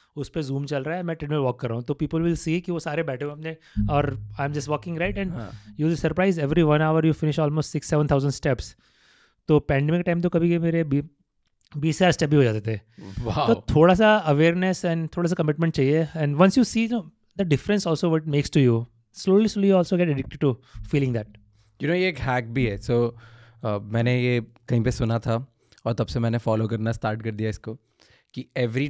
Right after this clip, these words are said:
Speaker 2: time you're in a Zoom meeting,
Speaker 1: Right।
Speaker 2: do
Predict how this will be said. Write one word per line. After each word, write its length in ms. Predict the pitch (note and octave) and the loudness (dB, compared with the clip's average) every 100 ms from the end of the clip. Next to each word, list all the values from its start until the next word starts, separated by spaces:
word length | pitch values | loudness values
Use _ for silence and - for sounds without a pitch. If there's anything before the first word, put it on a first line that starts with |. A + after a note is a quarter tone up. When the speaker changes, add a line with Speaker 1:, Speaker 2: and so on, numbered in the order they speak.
| C#3 | -2
Speaker 2:
time 280 | D3 D#3+ C#3+ | -2 -2 -2
you're 320 | A#2+ B2 B2+ | 0 2 0
in 200 | - B2+ | -2 -2
a 180 | A#2 G#2+ | -2 0
Zoom 220 | A#2+ A2+ | 0 0
meeting, 360 | A2 F#2+ G#2 F#2+ | -2 -2 -4 -2
Speaker 1:
Right। 180 | A2 - _ _ _ _ _ _ A#2 | -6 -8 _ _ _ _ _ _ -6
Speaker 2:
do 120 | G#2 | 2